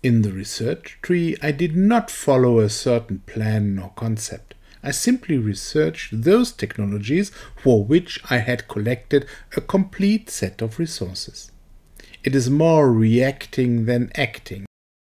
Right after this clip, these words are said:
mainly concentrating on getting as many resources as possible. On the market, all players want new goods, but nobody offers these.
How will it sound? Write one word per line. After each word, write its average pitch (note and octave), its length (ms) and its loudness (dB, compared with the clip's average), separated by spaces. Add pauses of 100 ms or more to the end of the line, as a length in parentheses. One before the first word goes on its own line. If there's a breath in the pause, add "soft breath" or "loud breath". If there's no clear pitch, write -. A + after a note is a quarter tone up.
(200)
mainly D3 320 8
concentrating E3+ 880 2
on A#2+ 140 2
getting B2 440 0 (140)
as F3 440 -4
many D3+ 380 2
resources B2 760 0 (300 loud breath)
as C3+ 160 0
possible. - 540 -10 (1080 soft breath)
On C3 220 4
the G2+ 80 2
market, F#3 680 -6 (380 loud breath)
all D4 220 0
players D#3 540 0
want A#2 360 2
new F3+ 340 8
goods, A2+ 460 2
but F3+ 240 2
nobody G3 560 4
offers A3+ 440 2
these. A2 440 0